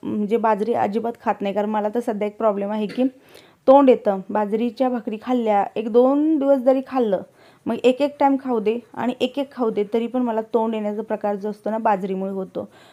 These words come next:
म्हणून आता काय के-, म्हणजे करणार आहे, उन्हाळा आहे, अजून जेवढा दिवस म्हणजे पाऊस जोपर्यंत सुरू होत नाही तोपर्यंत ज्वारी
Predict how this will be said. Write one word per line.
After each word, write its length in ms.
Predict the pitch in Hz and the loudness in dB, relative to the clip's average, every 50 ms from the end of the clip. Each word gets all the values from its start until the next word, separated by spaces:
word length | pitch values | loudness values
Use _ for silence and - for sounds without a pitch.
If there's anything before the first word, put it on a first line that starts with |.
| _ _ - | _ _ -2
म्हणून 220 | 240 254 269 277 - 247 | 2 2 2 2 2 0
आता 200 | 247 247 269 269 | 0 2 0 0
काय 180 | 277 277 277 | 0 0 0
के-, 180 | 254 262 247 226 - - - | 0 0 -2 -2 -4 -8 -8
म्हणजे 240 | 214 214 185 220 | -6 -4 -4 -2
करणार 340 | 220 226 233 214 208 208 208 | 0 2 2 2 2 0 -2
आहे, 180 | 208 208 202 226 | -2 -2 -2 -4
उन्हाळा 360 | 226 220 214 208 208 208 214 | -4 -4 -2 0 0 0 0
आहे, 320 | 214 214 190 202 208 226 226 - _ _ _ _ _ | 0 -2 -2 -4 -4 -4 -6 -10 _ _ _ _ _
अजून 320 | - 214 208 214 269 277 277 | -2 0 2 2 2 4 6
जेवढा 240 | 285 262 247 247 | 6 6 6 6
दिवस 320 | 254 240 240 226 220 214 226 | 4 4 2 -2 -2 -2 -4
म्हणजे 200 | 214 208 208 247 | -6 -4 -2 -4
पाऊस 400 | 247 - 233 214 220 247 269 240 | 0 2 2 2 2 2 0 0
जोपर्यंत 360 | 220 262 254 247 240 240 240 | 2 2 2 2 0 -2 -2
सुरू 200 | 233 - 247 233 | -2 -2 -2 -2
होत 160 | 220 233 226 220 | -2 -2 -2 -4
नाही 160 | 220 214 214 196 | -6 -8 -6 -4
तोपर्यंत 360 | 226 214 208 220 214 208 226 | -4 -4 -4 -4 -6 -4 -6
ज्वारी 380 | 226 208 208 233 202 180 160 | -4 0 0 2 2 0 -2